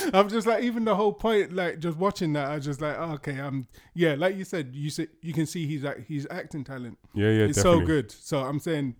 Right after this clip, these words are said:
Speaker 1: yeah, there's no way of saying, like, "Oh, he's not a good actor." He's a great actor.
Speaker 2: Yeah.
Speaker 1: He's like, he should be where he is. But I just feel like they're just not giving Americans enough to do on top of that, you know. So it's like, s-, sorry, just
Speaker 2: Go on,
Speaker 1: saying,
Speaker 2: go on,
Speaker 1: like,
Speaker 2: go on.
Speaker 1: Idris Elba, great actor again.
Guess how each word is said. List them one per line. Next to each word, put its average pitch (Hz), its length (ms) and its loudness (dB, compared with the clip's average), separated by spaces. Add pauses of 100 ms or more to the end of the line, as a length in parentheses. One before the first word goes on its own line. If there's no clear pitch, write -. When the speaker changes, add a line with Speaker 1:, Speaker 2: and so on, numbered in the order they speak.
(140)
Speaker 1:
yeah, 147 440 -6
there's 143 140 0
no 175 180 4
way 170 180 4
of 143 60 -2
saying, 147 220 -2
like, 131 160 -6
"Oh, 131 160 -6
he's 135 180 -4
not 139 140 -2
a 123 40 -6
good 123 180 -8
actor." 131 220 -12
He's 135 180 -10
a 190 40 -10
great 233 160 -4
actor. 123 260 -10 (260)
Speaker 2:
Yeah. 104 280 -2
Speaker 1:
He's 139 160 0
like, 139 180 0
he 143 160 -2
should 175 320 -2
be 170 140 -2
where 147 180 0
he 135 240 -2
is. 117 220 -6
But - 160 -6
I 156 80 -2
just 147 180 -2
feel 175 140 2
like 156 160 0
they're 151 100 0
just 147 240 -4
not 151 140 -2
giving 135 420 -2
Americans 131 500 -4
enough 120 480 -10 (360)
to 139 80 -4
do 127 260 -2
on 123 140 -6
top 117 240 -8
of 107 80 -12
that, 131 100 -14
you 131 140 -8
know. 104 180 -14 (140)
So 127 160 -10 (280)
it's 202 140 0
like, 185 160 2
s-, - 160 -12 (680)
sorry, 127 340 0 (120)
just 156 160 -2
Speaker 2:
Go 143 80 6
on, 160 60 8
Speaker 1:
saying, 165 80 6
Speaker 2:
go - 0 -
on, 175 80 6
Speaker 1:
like, 170 60 2
Speaker 2:
go 170 80 4
on. 185 40 6
Speaker 1:
Idris 170 240 -2
Elba, 131 400 -4 (560)
great 165 220 0
actor 131 380 -8
again. 151 400 -4